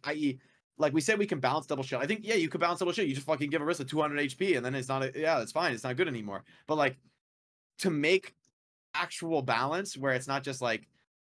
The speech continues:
these, like, double shield can only exist together, and then they're sort of okay balanced as a unit, then Sigma and Orisa could never be good in other comps because they're, they're so neutered due to the strength of the combo. And I think that's the same thing that would happen with Queen if we had a two tank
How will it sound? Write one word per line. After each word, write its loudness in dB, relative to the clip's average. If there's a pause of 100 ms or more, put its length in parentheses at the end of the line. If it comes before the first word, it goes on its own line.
(260)
these, 0
like, 0
double 4
shield 0
can -2
only 2
exist -2
together, 0
and -4
then -6
they're -2
sort 0
of 0
okay 2
balanced -2 (140)
as 2
a -2
unit, -2 (320)
then 4
Sigma 2
and -2
Orisa -2
could -2
never 2
be -4
good 0
in -2
other 0
comps -8 (200)
because 0
they're, 2
they're 2
so 4
neutered 2
due 4
to 0
the -2
strength -2
of -8
the -6
combo. -6 (280)
And -4
I -4
think 0
that's 0
the -6
same 0
thing -6
that 0
would 0
happen 0
with -4
Queen -2
if -6
we 0
had 2
a -2
two -6
tank -6